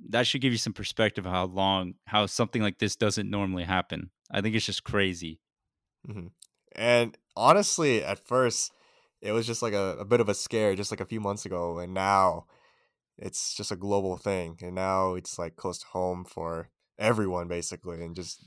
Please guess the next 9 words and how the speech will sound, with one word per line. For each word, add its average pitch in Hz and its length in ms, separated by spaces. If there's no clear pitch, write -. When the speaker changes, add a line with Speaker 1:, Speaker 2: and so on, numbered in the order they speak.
Speaker 2:
no 117 260
one 120 200
knows 113 680
who 131 140
has 127 280
it 123 160
and 107 140
who 120 200
doesn't, 120 500